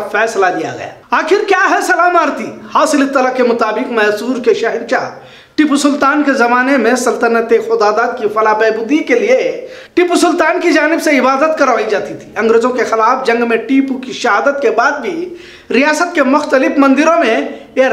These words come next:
रस्म आज भी जारी है। मंदिर परिषद के रुकन काशीकोड़ी सूर्य नारायण भट्ट ने कहा कि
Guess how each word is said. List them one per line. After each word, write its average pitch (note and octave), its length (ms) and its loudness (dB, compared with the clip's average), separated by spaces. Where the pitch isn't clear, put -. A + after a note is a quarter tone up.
रस्म C4+ 580 0
आज G#3+ 280 2
भी G3 240 -4
जारी D#3 280 0
है। - 180 -14
मंदिर D#4+ 400 4
परिषद E4+ 380 0
के D4+ 120 2
रुकन D#4+ 340 0
काशीकोड़ी C4 560 0
सूर्य B3 280 2
नारायण B3 440 0
भट्ट A#3+ 220 -2
ने D4+ 140 -4
कहा C#4 260 2
कि F#3 220 -4